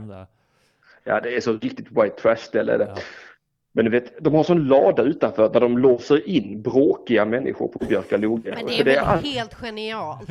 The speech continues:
Speaker 2: <laughs> Det är ju
Speaker 1: Ja,
Speaker 3: Det
Speaker 1: men du
Speaker 3: borde
Speaker 1: vet,
Speaker 3: ju
Speaker 1: så
Speaker 3: vara
Speaker 1: låser
Speaker 3: exakt överallt så att bara, "Ja, men kan ni inte bete er, då får ni vara i det
Speaker 2: Ja.
Speaker 3: här skämsrummet."
Speaker 2: Ja.
Speaker 1: Och, och sen åker polisen dit då några gånger per kväll och tömmer ladan, liksom. <laughs>
Speaker 2: Ja.
Speaker 3: Det är ju
Speaker 1: Alltså
Speaker 3: geni.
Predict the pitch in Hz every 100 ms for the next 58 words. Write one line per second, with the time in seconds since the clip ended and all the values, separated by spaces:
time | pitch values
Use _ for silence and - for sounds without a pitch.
0 | 151 123 147 147 131 139 123 120 - -
1 | 294 285 247 175 185 185 185 311 269 -
2 | - 190 196 240 208 160 - 170 190 190
3 | 196 214 233 226 226 233 220 214 - 247
4 | 269 185 190 208 208 185 175 220 233 165
5 | 170 185 160 175 156 160 156 180 _ _
6 | - 196 202 175 185 170 143 147 - 185
7 | 240 151 - 139 160 151 107 - 165 143
8 | 151 175 127 120 139 165 160 110 120 107
9 | - 180 - - - - - 147 107 101
10 | 104 117 156 175 - 101 - - - -
11 | - 277 - 302 - - 285 - _ _
12 | _ _ _ 233 - 208 185 170 - 175
13 | 185 202 311 135 120